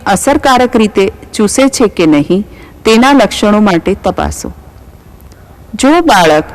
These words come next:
બરાબર વળગેલું ન હોય કે બરાબર ચૂસતું ન હોય તો બાળકને સ્તન પરથી પાછું લઈ લો અને ફરી પ્રયત્ન કરો. આ રીતે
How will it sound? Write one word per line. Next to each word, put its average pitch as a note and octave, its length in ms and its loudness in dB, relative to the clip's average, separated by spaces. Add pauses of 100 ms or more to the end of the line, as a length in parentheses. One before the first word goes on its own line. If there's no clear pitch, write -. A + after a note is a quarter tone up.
(180)
બરાબર B3 460 2
વળગેલું F#3 520 2
ન D#3+ 60 -2
હોય G#3+ 400 0 (360)
કે A3 80 2
બરાબર F#3+ 520 2
ચૂસતું F#3+ 540 -2
ન E3 80 2
હોય G3+ 400 0 (340)
તો G#3 100 2
બાળકને E3+ 680 2 (280)
સ્તન A#3 420 2
પરથી F3 560 -2
પાછું F3 400 0
લઈ F3+ 160 4
લો D#3+ 260 2 (240)
અને E3+ 360 0 (300)
ફરી A#3 200 2
પ્રયત્ન F#3+ 480 0
કરો. - 300 -4 (3250)
આ A3+ 200 2
રીતે F#3 420 0